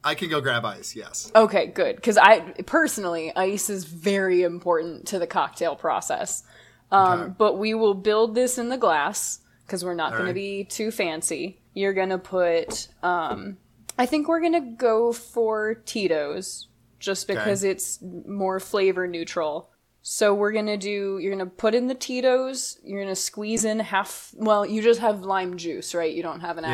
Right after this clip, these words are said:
Speaker 2: actual lime? Okay. Um, put in, like, just a healthy squeeze of that lime juice. Um,
Speaker 1: Okay.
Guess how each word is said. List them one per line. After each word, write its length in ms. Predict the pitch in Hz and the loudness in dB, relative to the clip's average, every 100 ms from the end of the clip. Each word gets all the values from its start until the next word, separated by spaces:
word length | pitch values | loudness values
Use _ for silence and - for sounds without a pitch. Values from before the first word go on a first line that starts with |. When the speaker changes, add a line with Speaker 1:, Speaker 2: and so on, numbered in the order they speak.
| 113 | -2
Speaker 2:
actual 220 | 135 170 | -2 -4
lime? 340 | 165 165 165 180 | -4 -4 -6 -6
Okay. 260 | 175 127 - _ - - _ - | -6 -6 -10 _ -20 -20 _ 0
Um, 520 | 196 196 190 190 185 - - - _ - | 2 4 2 -2 -10 -14 -20 -20 _ 0
put 240 | 240 247 | 4 6
in, 360 | 254 247 247 226 | 4 2 2 2
like, 180 | 196 | 2
just 240 | 202 202 202 | 0 -4 0
a 100 | 175 | 0
healthy 680 | - 196 208 202 - 202 196 | 0 4 4 4 -4 -6 -6
squeeze 580 | - - 202 208 208 196 | -8 -8 -6 -4 -2 0
of 80 | |
that 240 | 175 170 - | 2 2 2
lime 300 | 160 160 165 | -2 -4 -8
juice. 560 | 165 156 165 - - - _ _ _ | -6 -6 -6 -6 -6 -8 _ _ _
Um, 360 | 190 175 165 160 | 2 4 2 -4
Speaker 1:
Okay. 260 | 139 123 | -4 -6